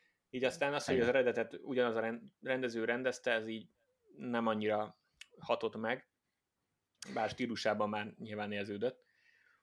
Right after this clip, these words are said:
Speaker 1: És, ö, én ezt emlékszem, hogy, ö, napközben néztem meg,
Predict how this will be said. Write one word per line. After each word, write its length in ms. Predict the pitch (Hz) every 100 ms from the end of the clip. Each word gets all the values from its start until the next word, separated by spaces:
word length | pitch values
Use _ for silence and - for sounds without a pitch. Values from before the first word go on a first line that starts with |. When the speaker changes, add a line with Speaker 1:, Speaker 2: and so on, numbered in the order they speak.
| _ _ _
Speaker 1:
És, 500 | - 113 113 120 117
ö, 300 | 123 120 117 113 - _
én 240 | - 135
ezt 260 | 147 143 -
emlékszem, 680 | 156 170 147 - 127 127 127
hogy, 420 | 117 120 117 117
ö, 380 | 117 117 120 117 120 _ _ _ _ _ _ - - - _ _ _ _ _ _ _ _ _ _ _
napközben 720 | - 135 151 143 139 113 117
néztem 420 | 113 113 113 113 107
meg, 440 | 123 139 123 -